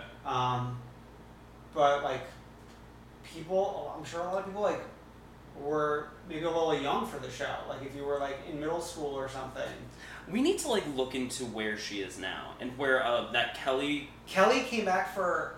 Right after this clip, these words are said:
Speaker 1: an All-Star season recently.
Speaker 2: Oh, she did?
Speaker 1: Yeah.
Speaker 2: That's weird.
Speaker 1: With Kelly Wigglesworth.
Speaker 2: Wigglesworth.
Speaker 1: <laughs>
Speaker 2: And Richard Hatch is in prison, right?
Speaker 1: Uh, he went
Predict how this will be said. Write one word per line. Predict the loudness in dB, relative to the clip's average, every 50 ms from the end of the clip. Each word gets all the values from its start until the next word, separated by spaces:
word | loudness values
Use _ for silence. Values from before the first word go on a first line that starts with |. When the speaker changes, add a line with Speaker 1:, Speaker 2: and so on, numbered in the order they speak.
| -10 -8
Speaker 1:
an | -2 2
All-Star | 2 2 2 2 0 0 0 0 -2 -4 -8
season | -10 -10 -10 -8 -8 -8 -8 -8
recently. | -8 -8 -8 -10 -10 -8 -6 0 2
Speaker 2:
Oh, | 2 2 2
she | 0 -2 -2
did? | -2 0 0 0 2 2
Speaker 1:
Yeah. | 2 2 2 4 4 4 4 2 -2 -4 -8 -10 -12 -16 -16 -14
Speaker 2:
That's | -12 -12 -10 -6 -6 -6 -6 -6
weird. | -12 -14 -14 -14 -14 -12 -8 -2
Speaker 1:
With | -2 -2 0 2
Kelly | 2 2 4 2 2
Wigglesworth. | 0 0 0 0 -2 -2 -6 -8 -8 -10 -14 -16 -16 -18 -18 -16 -16 -16 -16 -14 -14
Speaker 2:
Wigglesworth. | -6 0 2 4 10 12
Speaker 1:
<laughs> | 12 12 12 12 12 12 12 10 12 10 10 10 8 6 8 6
Speaker 2:
And | 6 6 6
Richard | 6 4 6 4 4 4
Hatch | 6 4 4 4 4
is | -2 -4 -4
in | -6 -4
prison, | -4 -4 -4 -4 -6 -8 -8
right? | -6 -6 -6 -6 -8 -10 -14 -16 -18 -18 -18 -18 -6 0
Speaker 1:
Uh, | 4 6 8 8 6 6 2 -2 -4
he | -2 0 0 -2 -2 -2 -6 -8 -2
went | 2 4 4 4 2